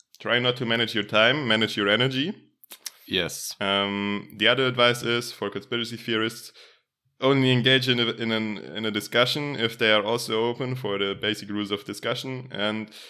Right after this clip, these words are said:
Speaker 1: um, try to figure out, first of all, some common ground, some common truth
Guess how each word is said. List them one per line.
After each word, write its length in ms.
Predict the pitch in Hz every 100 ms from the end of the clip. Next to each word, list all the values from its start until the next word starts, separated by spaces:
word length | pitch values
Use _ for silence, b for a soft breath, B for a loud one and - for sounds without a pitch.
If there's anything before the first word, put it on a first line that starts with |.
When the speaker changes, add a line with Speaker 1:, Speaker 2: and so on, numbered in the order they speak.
| B B _
Speaker 1:
um, 680 | 104 107 107 107 107 107 104 _ 127
try 220 | 135 135
to 100 | 135
figure 340 | 127 139 123 120
out, 160 | 117
first 200 | 117 113
of 80 | 110
all, 120 | 110 110
some 220 | 110 104
common 380 | - 117 110 104
ground, 420 | 101 107 110 120
some 280 | 104 101 98
common 280 | 113 107 104
truth 480 | - 131 135 135